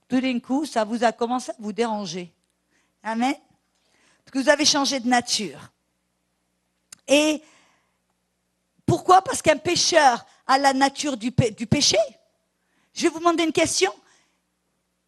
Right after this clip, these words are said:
Si vous êtes un peintre, qu'est-ce que vous faites ? Vous allez peindre.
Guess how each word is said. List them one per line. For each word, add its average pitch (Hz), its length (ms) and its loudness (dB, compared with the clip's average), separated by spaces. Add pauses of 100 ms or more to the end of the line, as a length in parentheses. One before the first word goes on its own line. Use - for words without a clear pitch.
(320)
Si - 260 2
vous 359 160 4
êtes 339 180 8
un 302 120 4
peintre, - 540 2 (360)
qu'est-ce 339 200 2
que 339 80 4
vous 269 160 2
faites ? - 500 -2 (2250)
Vous 214 120 4
allez 240 200 2
peindre. 156 460 0